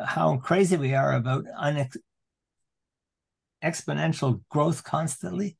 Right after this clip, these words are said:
all the time. It's nuts. But, um, it, it, it seems to be part of our, uh,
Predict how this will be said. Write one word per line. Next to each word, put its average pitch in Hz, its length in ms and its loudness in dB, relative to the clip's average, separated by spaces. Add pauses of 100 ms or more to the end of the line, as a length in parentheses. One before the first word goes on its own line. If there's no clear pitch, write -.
all 160 200 4
the 165 80 0
time. 214 460 -4 (420)
It's 185 160 2
nuts. - 540 2 (640)
But, - 320 2
um, 151 420 4 (420)
it, - 420 -14
it, 160 260 -2
it 147 140 -2
seems 196 300 4
to 190 60 4
be 156 140 2
part 170 320 4
of 151 120 0
our, 143 360 2
uh, 147 140 -2